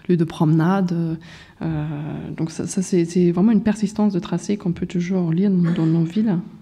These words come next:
Ces tracés viers, espaces constituent la colonne vertébrale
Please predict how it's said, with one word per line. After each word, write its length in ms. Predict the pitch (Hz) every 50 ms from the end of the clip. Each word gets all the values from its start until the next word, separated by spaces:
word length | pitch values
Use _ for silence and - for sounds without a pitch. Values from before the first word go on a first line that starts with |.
| - - - - - - - - - - - - - - - - - -
Ces 160 | - 240 226
tracés 320 | - - 233 226 226 233 220
viers, 320 | 185 180 196 208 247 247
espaces 380 | - 262 - - - 233 233 -
constituent 440 | - 214 196 - - 208 185 - 247
la 100 | - -
colonne 300 | - - 196 196 208 208
vertébrale 640 | 185 - 208 - - 214 175 180 180 202 226 240